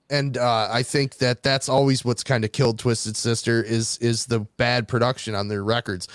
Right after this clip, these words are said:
And they'll, they'll be the first ones to admit it. But Stay Hungry is an awesome album. There's, uh, of course, their classic tunes of I Wanna Rock and We're Not Gonna Take It on there. Um, but there's great songs like, um,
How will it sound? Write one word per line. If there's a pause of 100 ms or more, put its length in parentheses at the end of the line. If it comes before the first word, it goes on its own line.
(220)
And
they'll,
they'll
be
the
first
ones
to
admit
it.
But
Stay
Hungry
is
an
awesome
album. (460)
There's,
uh, (220)
of
course,
their
classic
tunes
of
I
Wanna
Rock
and
We're
Not
Gonna
Take
It
on
there. (600)
Um, (120)
but
there's
great
songs
like,
um,